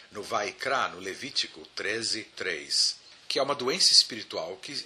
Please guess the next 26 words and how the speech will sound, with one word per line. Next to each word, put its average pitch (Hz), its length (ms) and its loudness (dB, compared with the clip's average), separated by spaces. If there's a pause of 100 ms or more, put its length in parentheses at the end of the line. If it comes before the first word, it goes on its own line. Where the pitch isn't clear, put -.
se - 200 8
origina 139 520 -4
na 110 200 -4
mente 113 600 0
arrogante, 107 840 -6 (520)
que 151 100 -6
julga 139 600 -2
erroneamente, 95 960 -10 (340)
levando 156 420 -4
a 135 40 -8
pessoa 143 440 2
às 107 120 -2
ações 135 380 0
contrárias 117 920 -4
à 95 80 -8
Torá, 82 520 -6 (420)
como 113 180 -6
a 113 40 2
Lashon 113 400 6 (180)
Hará 95 380 2 (280)
e 80 100 -8
as 78 160 2
relações 120 800 0
ilícitas, 90 800 0
et - 120 -8
cetera. - 480 -4